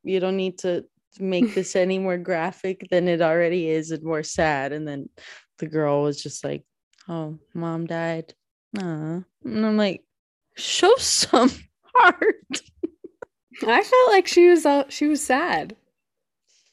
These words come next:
Speaker 1: I would have been
Speaker 2: I feel like you don't like that character.
Speaker 1: I don't like her. <laughs>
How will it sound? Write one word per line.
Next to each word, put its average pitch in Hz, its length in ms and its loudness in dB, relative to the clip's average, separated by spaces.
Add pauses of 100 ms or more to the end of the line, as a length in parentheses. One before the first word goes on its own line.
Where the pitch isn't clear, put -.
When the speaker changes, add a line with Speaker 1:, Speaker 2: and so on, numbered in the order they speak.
(100)
Speaker 1:
I 196 160 -2
would 254 160 0
have 160 100 -4
been 156 120 -2
Speaker 2:
I 294 60 4
feel 427 160 2
like 427 180 2
you 370 80 8
don't 330 180 6
like 262 240 4
that 208 240 2
character. 226 680 -4
Speaker 1:
I 226 160 6
don't 190 280 6
like 156 240 2
her. 165 240 0
<laughs> - 60 8